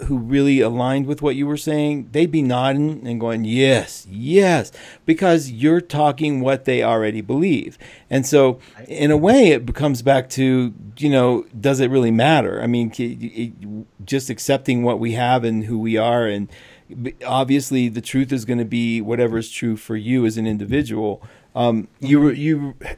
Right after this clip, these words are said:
Speaker 1: you relate to that, Terry? Are you relating to the idea of, um,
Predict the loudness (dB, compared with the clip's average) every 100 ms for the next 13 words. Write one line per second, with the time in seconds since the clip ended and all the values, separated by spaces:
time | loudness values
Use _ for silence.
0 | _ -8 -4 0 2 2 2 2 0 0
1 | 0 2 2 2 0 0 0 -2 -2 0
2 | 0 0 0 0 0 -2 -2 -8 -20 _
3 | _ _ _ -6 -4 -2 -6